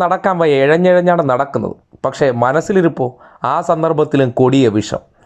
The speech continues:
ഏതെങ്കിലും ഒരു പ്രകൃതി ദുരന്തം ഇതിനെയൊക്കെ കൊണ്ടുവന്ന് വിചാരിച്ച പ്രകൃതി ദുരന്തം പോലും പറയും, "ഇമാതിരി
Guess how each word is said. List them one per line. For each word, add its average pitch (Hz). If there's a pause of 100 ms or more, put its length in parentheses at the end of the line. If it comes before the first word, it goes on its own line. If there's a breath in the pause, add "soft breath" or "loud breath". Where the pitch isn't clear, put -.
(500 loud breath)
ഏതെങ്കിലും 208
ഒരു 196
പ്രകൃതി 180
ദുരന്തം 180
ഇതിനെയൊക്കെ 180
കൊണ്ടുവന്ന് 160
വിചാരിച്ച 147 (260)
പ്രകൃതി 170
ദുരന്തം 175
പോലും 160
പറയും, 143 (180)
"ഇമാതിരി 170